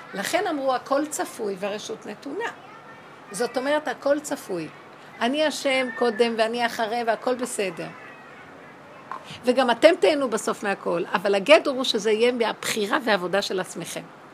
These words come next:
עכשיו, אם אין דבר והיפוכו, אז איך אני אבחור? אבל בואו נפרק את הבחירה. רב אושר היה אומר שהגדר הכי גבוה בעבודה הזאת לפרק את הבחירה,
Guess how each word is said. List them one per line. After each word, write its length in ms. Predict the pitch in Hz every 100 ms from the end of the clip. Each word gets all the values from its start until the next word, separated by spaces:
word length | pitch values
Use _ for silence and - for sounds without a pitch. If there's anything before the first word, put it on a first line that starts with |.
| - - - - - -
עכשיו, 260 | 180 165 202
אם 140 | 214
אין 140 | 262 254
דבר 260 | 202 226 233
והיפוכו, 440 | 233 - 226 254
אז 200 | 190 165 -
איך 200 | 202 208
אני 180 | 190
אבחור? 340 | 185 - 175 165 - - - - - - - - - - -
אבל 240 | 226 214 220 226 269
בואו 120 | 226 233
נפרק 460 | 247 - 240 240
את 120 | 240
הבחירה. 380 | 233 - 247 262
רב 200 | 226 220
אושר 260 | 247 - 226
היה 240 | 220 233
אומר 340 | 220 240 277 254
שהגדר 560 | - 208 202 269 277
הכי 240 | 233 - 277
גבוה 300 | 240 240 240
בעבודה 360 | 226 220 208
הזאת 260 | 247 269 214
לפרק 360 | 214 190 220 220
את 40 |
הבחירה, 380 | - - 208 185